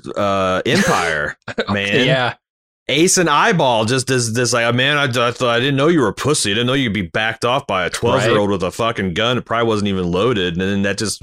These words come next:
Speaker 1: broke the Cobras.
Speaker 2: <laughs> Yeah, Cobras.
Speaker 1: Just did more for gang violence in that town than the F B I.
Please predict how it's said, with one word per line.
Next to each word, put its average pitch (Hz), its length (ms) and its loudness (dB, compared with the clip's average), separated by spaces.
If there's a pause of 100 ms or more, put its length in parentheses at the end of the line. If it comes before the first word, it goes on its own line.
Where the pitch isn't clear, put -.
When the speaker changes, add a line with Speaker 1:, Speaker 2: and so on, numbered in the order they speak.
Speaker 1:
broke 98 220 0
the 95 80 -2
Cobras. 80 640 -2
Speaker 2:
<laughs> - 60 -20 (360)
Yeah, 87 220 -2 (100)
Cobras. 98 360 -4
Speaker 1:
Just - 920 -6 (400)
did 101 220 -2
more 110 220 0
for 110 80 -4
gang 107 280 -2
violence 107 280 -2
in 107 60 -2
that 104 160 -2
town 107 320 -2
than 101 120 0
the 92 80 0
F 98 220 -2
B 104 120 0
I. 90 260 -2